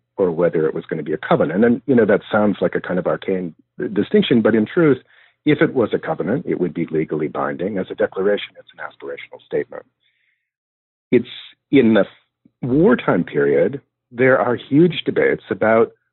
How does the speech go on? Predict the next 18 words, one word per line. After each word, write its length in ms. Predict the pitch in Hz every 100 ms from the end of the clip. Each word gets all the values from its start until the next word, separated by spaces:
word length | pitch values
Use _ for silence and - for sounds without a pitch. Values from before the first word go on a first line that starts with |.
| _
what 280 | 104 117 - -
kind 340 | - 127 131
of 80 | 127
document 440 | 120 120 - 120
it 80 | 113 -
should 160 | 113
be. 280 | 101 185 - _ -
Should 140 | - 104
it 100 | 110
be 80 | 104
aspirational? 800 | 101 - 117 101 95 117 110 107 - -
Should 120 | 98
it 140 | -
be 320 | 98 98 98 - -
enshrined 420 | 101 - 92 92
in 80 | 90
international 600 | 90 87 80 - 78 82
law? 380 | 127 123 110